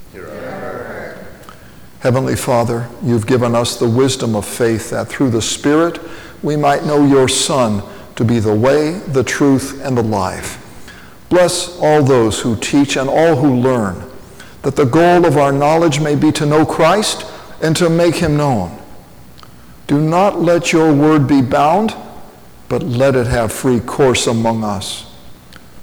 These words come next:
Speaker 2: Preserve those in isolation. Preserve them from idleness.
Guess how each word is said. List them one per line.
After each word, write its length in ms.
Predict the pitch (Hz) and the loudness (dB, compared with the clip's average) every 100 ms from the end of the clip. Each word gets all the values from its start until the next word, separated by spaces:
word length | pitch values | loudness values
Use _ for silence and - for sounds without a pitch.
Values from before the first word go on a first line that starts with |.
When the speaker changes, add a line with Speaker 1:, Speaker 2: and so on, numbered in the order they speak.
| - - - - | -20 -20 -20 -8
Speaker 2:
Preserve 540 | - 131 170 175 151 | -2 0 4 4 4
those 460 | 127 123 113 104 - | 2 2 2 -2 -6
in 200 | 131 120 | -6 -6
isolation. 960 | - 135 127 135 123 120 110 - 98 95 - - - - - - - - - - | -4 -4 -2 0 2 2 0 -2 -6 -10 -14 -20 -20 -20 -20 -20 -20 -20 -18 -6
Preserve 420 | 123 117 139 123 | -2 2 2 2
them 160 | 131 | -2
from 240 | 120 131 120 | -4 -4 -2
idleness. 800 | 127 120 113 104 110 - - | -2 0 -2 -4 -8 -12 -14